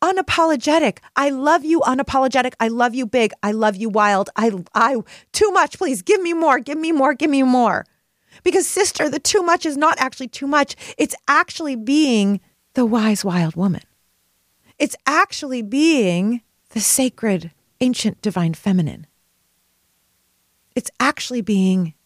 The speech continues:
in your power, and it's actually the answer to your own happiness. Because the good girl says you're not worthy.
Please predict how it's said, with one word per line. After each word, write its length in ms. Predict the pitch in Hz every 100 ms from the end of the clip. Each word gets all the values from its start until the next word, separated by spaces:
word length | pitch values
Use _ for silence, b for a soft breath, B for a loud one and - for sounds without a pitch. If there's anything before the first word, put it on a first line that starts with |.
| _ _ _ _ _ _
in 120 | 202
your 120 | 196
power, 480 | - - 220 196 180
and 100 | 180
it's 140 | 180 - -
actually 400 | 220 247 - 208
the 180 | 180 -
answer 500 | 185 202 - - 143 _ _ _ _ _ _ _
to 120 | - 185
your 140 | 160
own 140 | 156
happiness. 640 | 143 143 - 151 - - - _ _ _ _ _ _ _ _ _ _ _ _ _ _ _ _
Because 220 | 202 220
the 100 | 226
good 240 | - 269
girl 380 | - 208 180 165
says 380 | 170 185 156 143
you're 100 | 185
not 260 | 165 160 156
worthy. 460 | 170 165 160 143